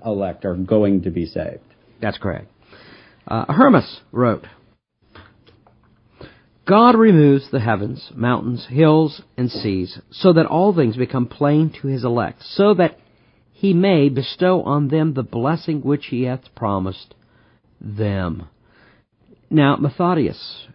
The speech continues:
Speaker 2: he writes, "When the predestined number of men will be fulfilled, men will afterwards abstain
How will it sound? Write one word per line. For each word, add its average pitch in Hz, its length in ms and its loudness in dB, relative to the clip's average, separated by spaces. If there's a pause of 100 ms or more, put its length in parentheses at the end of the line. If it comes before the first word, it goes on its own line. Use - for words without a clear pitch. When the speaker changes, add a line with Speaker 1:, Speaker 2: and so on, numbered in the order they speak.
(140)
Speaker 2:
he 202 180 0
writes, - 640 -4 (1200)
"When 226 260 8
the 226 100 2
predestined 165 640 0
number 127 260 0
of 113 100 -4
men 120 240 0
will 104 100 -2
be 107 160 -2
fulfilled, - 840 -10
men 170 400 0
will 123 180 -4
afterwards 104 640 -6
abstain 107 680 -6